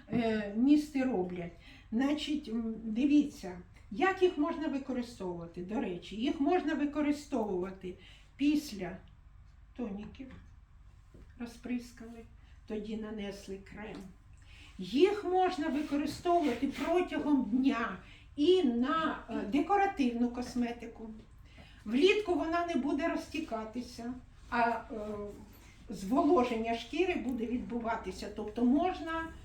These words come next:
на обличчя постійно. Ви можете, і вона, м, е, чим відрізняється ще від термальної води? Бо, м, термальна вода, вон, от ви нанесли,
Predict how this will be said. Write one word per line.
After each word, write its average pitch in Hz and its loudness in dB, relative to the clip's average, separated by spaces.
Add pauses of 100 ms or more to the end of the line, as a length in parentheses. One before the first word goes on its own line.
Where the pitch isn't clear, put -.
(300)
на 233 2
обличчя 214 -4 (100)
постійно. 220 0 (240)
Ви 233 4
можете, 269 4
і 254 0
вона, 285 4 (180)
м, 214 0 (540)
е, 208 -8
чим 370 4
відрізняється 294 0
ще 262 -6
від 247 -2
термальної 240 0
води? 208 -6 (380)
Бо, 240 0
м, 240 0 (120)
термальна 320 4
вода, 294 0 (840)
вон, 285 2
от 277 -4
ви 302 -2
нанесли, 311 0